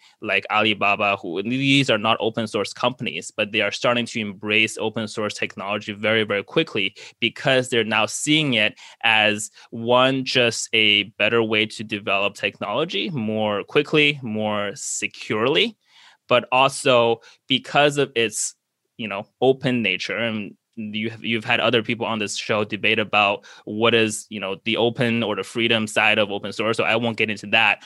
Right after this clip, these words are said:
But for them, it is a very quick way to access technology in ways that they don't have to go through licensing,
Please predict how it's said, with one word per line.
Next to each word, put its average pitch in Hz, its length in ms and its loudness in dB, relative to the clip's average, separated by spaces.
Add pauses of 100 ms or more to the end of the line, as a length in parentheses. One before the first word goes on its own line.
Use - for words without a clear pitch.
(140)
But 113 140 2
for 120 160 0
them, 139 360 4 (180)
it 127 120 4
is 156 160 6
a 135 40 4
very 131 280 4
quick - 400 2
way 131 260 4
to - 300 -4
access 127 520 0
technology 92 760 -8 (220)
in 110 220 0
ways 113 240 2
that 120 100 0
they 107 80 2
don't 110 220 -2
have 113 240 0
to 104 340 -4 (680)
go 113 180 0
through 98 400 -6
licensing, 131 640 2